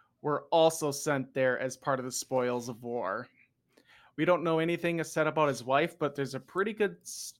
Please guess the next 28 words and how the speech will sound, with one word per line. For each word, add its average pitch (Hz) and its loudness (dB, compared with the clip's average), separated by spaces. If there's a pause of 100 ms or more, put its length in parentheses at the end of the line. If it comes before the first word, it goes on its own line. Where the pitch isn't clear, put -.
(440)
idea 165 2
that 156 2
his 135 -8
wife 135 -2
was 123 -4
too. 113 -6
So 147 0
he 247 -4 (100)
h-, - -12
probably 180 -2
had 143 0
vengeance 135 -2
on 123 -2
his 113 -6
mind 113 -4
when 117 -6
he 120 -6
received 117 -8
the 110 -10
crown, 113 -2
because 127 -8
he 156 -2
was 131 -2
not 123 0
gonna 120 -8
see 123 -8
them 113 -8
again. 113 -12